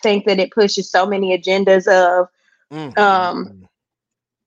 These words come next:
Speaker 1: I feel like it definitely pushes a lot of agendas, uh, especially with <clears throat> our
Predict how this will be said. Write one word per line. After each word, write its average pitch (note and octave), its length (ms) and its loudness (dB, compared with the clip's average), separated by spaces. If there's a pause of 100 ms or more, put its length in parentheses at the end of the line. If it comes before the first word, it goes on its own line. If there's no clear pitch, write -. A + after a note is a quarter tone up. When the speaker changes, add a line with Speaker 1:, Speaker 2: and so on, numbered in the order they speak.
(320)
Speaker 1:
I G#3+ 120 0
feel A3+ 160 0
like G3 160 -4
it F#3+ 140 0
definitely G#3+ 360 0
pushes G3+ 280 -2
a F#3 80 2
lot F#3 180 4
of G3 80 -2
agendas, F#3+ 420 -4
uh, F#3 240 2
especially F#3+ 600 2
with F#3 340 4 (340)
<clears throat> - 360 -10
our G3+ 960 -2